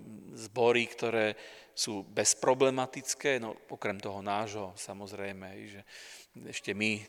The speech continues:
tu máme v Prešove, ale i tie iné zbory, keď sa pozeráme, že,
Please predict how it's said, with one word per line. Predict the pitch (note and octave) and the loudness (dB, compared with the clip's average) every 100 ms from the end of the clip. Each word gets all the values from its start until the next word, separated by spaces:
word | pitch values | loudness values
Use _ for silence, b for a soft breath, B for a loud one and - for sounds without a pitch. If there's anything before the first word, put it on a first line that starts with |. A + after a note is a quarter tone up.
| - | -14
tu | G#2+ | -10
máme | G#2+ G#2+ G#2 | -8 -6 -8
v | - | -8
Prešove, | G#2+ G#2+ - G#2 | -6 -6 -6 -2
ale | A2+ B2+ - | 0 0 -2
i | - | -10
tie | - D3 F3+ | -8 -6 -2
iné | D#3 | 0
zbory, | B2 B2 C3 A2+ | 0 0 -2 -2
keď | - | -4
sa | - G#2+ | -10 -12
pozeráme, | - G2 G2+ F#2+ F2+ F#2 | -12 -10 -8 -8 -8 -12
že, | F#2+ G#2 | -14 -14